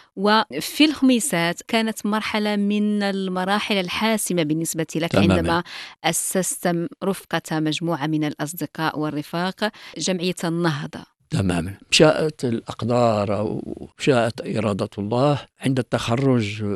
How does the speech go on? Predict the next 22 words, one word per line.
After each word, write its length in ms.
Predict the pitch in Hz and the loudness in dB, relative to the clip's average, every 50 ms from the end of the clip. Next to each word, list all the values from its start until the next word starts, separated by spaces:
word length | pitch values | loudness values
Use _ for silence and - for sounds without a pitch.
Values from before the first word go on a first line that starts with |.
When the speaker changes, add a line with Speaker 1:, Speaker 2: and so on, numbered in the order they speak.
| 78 64 - - - | -4 -6 -8 -8 -4
Speaker 2:
كتبنا 1160 | 120 107 - 123 113 107 117 117 113 110 113 110 120 131 131 - - 76 76 73 71 - - - | -4 -2 0 0 0 0 0 0 0 2 0 0 0 -2 -2 -2 -4 -4 -4 -6 -8 -6 -2 0
طلباتنا، 1000 | 113 117 117 110 117 117 117 107 - - 104 101 101 104 107 117 131 143 147 147 135 127 127 131 - 135 139 135 131 _ _ - | 0 2 2 2 2 2 0 0 0 -2 -2 -2 -2 -4 -4 -4 -6 -6 -6 -8 -8 -8 -8 -8 -10 -10 -12 -14 -14 _ _ -4
المدن 360 | 123 113 117 117 123 120 127 | -2 0 0 0 0 0 0
المفضلة، 1040 | 113 113 107 107 110 - 113 104 113 - 107 110 127 151 151 147 147 156 156 147 143 - - - - - _ 117 | 0 0 0 0 -2 -2 -4 -4 -2 0 0 0 2 2 2 0 0 -2 -4 -6 -8 -10 -14 -20 -20 -20 _ -16
ربما 420 | - - - - 117 117 110 - - - 151 | -14 -12 -10 -8 -8 -8 -8 -8 -10 -10 -8
درت 220 | 135 123 - - | -8 -8 -6 -4
أنا 120 | 123 110 | -4 -4
الدار 240 | 101 - - - 107 | -4 -6 -4 -4 -4
البيضاء، 600 | 110 95 110 107 - - 123 127 139 143 139 143 139 _ - | -4 -2 -4 -4 -2 -2 -2 -2 0 -2 -2 -4 -6 _ -12
لكن 280 | - 123 127 - - 185 _ _ _ _ _ - | -12 -10 -10 -10 -12 -14 _ _ _ _ _ -10
Speaker 1:
بركان 500 | 208 214 - - - - 233 240 240 247 | -6 0 4 6 6 6 6 4 0 0
لا. 340 | 240 226 226 226 240 302 285 240 - - | 0 0 0 2 2 2 2 0 0 -2
Speaker 2:
<laughs> 120 | 254 226 | -2 0
لا، 180 | 131 139 135 139 | 2 2 2 0
ما 140 | 135 139 | -2 -4
درتهاش 580 | 135 - - 143 - - 131 147 139 107 - - | -4 -6 -6 -8 -6 -2 0 0 0 0 -4 -6
مع 120 | 202 - | -6 -4
Speaker 1:
مهم. 80 | - - | -4 -4
Speaker 2:
الأسف. 260 | 196 202 220 - 139 - _ _ _ _ _ _ | -4 -4 -4 -6 -6 -8 _ _ _ _ _ _
درت، 560 | - 107 113 127 135 170 170 151 _ - - | -14 -8 -2 2 4 4 4 4 _ -2 2
آه، 460 | 151 151 151 156 156 156 160 160 143 | 4 4 4 4 4 2 2 0 0
القنيطرة. 540 | - 135 - - 147 143 123 - 110 95 117 | -2 -4 -2 0 0 0 0 0 -4 -6 -6